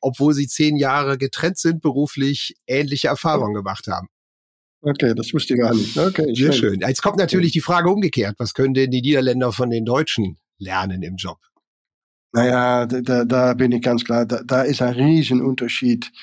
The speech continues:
Speaker 2: Äh, ein, ein, ein, jetzt spreche ich natürlich generell über Deutsche, ähm, äh, das stimmt natürlich nicht immer, aber first things right, okay? Ein Holländer macht das erste Mal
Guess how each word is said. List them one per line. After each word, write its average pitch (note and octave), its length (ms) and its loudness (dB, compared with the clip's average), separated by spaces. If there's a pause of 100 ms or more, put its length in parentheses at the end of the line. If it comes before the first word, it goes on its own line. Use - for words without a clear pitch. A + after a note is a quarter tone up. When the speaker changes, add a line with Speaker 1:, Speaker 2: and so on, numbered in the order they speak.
(560)
Speaker 2:
Äh, A2+ 440 -2 (160)
ein, C3 320 0
ein, A#2+ 560 -2
ein, A#2 140 -2 (100)
jetzt A#2+ 200 0 (140)
spreche A2+ 360 -6
ich - 60 -8
natürlich A2+ 240 -2
generell G#2+ 380 -4
über A2+ 160 -4
Deutsche, G#2+ 480 -6 (240)
ähm, G#2+ 360 -18
äh, - 320 -20 (100)
das A2 140 -14
stimmt A2+ 180 -8
natürlich A2 240 -12
nicht G#2+ 160 -14
immer, A2 260 -10 (120)
aber A2+ 340 -2 (640)
first - 560 0
things C#3+ 600 0
right, A2+ 520 -2 (600)
okay? C#3+ 580 -6 (480)
Ein C3+ 160 2
Holländer D#3+ 380 2
macht C#3 300 0
das B2+ 120 -8
erste D#3 300 -2
Mal C3 400 0